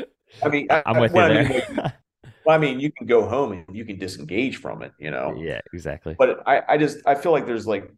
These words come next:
Speaker 1: people just wanna just kinda deny that, like, you know,
Speaker 2: People
Speaker 1: they wanna
Speaker 2: nitpick.
Speaker 1: curate, well, no, they wanna curate a life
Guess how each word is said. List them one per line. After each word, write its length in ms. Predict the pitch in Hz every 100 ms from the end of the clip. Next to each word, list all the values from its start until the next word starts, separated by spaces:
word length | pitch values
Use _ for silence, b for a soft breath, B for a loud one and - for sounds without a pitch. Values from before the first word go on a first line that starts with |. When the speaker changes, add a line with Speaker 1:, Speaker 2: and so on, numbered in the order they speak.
| -
Speaker 1:
people 320 | - 147 127
just 340 | 107 104 - _ _ - -
wanna 340 | 113 107 92
just 340 | 82 90 - -
kinda 240 | - 104
deny 640 | 92 90 85 82 101 101 87
that, 200 | 80 73
like, 360 | 80 78 82 - _ _
you 120 | 98
know, 80 | 90
Speaker 2:
People 140 | 80 101
Speaker 1:
they 80 |
wanna 180 | 104 98
Speaker 2:
nitpick. 140 | 80 76
Speaker 1:
curate, 460 | 135 113 107 104 - _ _ _ _ _ _ _ _ -
well, 100 | 175
no, 100 | 156
they 100 | 135
wanna 180 | 139 110
curate 500 | - 160 139 113 87
a 40 |
life 500 | 82 95 87 73 -